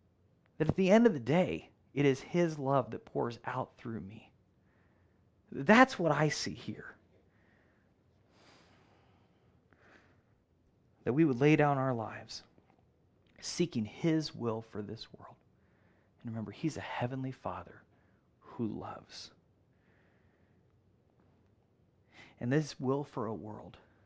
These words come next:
and this is where I want us to close, his will for this world is a world we glimpse for in which we hope. Listen to this. We have so,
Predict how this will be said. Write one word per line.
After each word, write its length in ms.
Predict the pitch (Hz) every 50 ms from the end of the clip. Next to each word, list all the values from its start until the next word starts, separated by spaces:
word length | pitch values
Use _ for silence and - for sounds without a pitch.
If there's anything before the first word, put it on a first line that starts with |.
| _ -
and 140 | - 117 117
this 160 | 127 - -
is 80 | 147 139
where 140 | 139 135 127
I 40 | 123
want 140 | 117 117
us 80 | 117 -
to 80 | - -
close, 400 | - - - 110 104 104 104 -
his 200 | - 127 117 123
will 200 | 123 131 135 143
for 160 | 139 - 135
this 220 | 120 117 113 - -
world 280 | 113 110 101 104 104 - - - - - - - - _ -
is 140 | 127 120 123
a 80 | 120 113
world 420 | 110 110 113 123 139 143 143 135
we 180 | 117 87 - - -
glimpse 420 | - 117 113 127 139 160 165 - -
for 440 | - - 185 190 190 196 196 190 - _ _ _ _ _ -
in 120 | 117 113
which 220 | 117 113 - - -
we 80 | 107
hope. 420 | - - - - 101 - - - -
Listen 260 | - 151 - - 135 113
to 80 | 104
this. 180 | 101 107 - -
We 100 | 139 143
have 200 | 156 160 170 -
so, 160 | - - -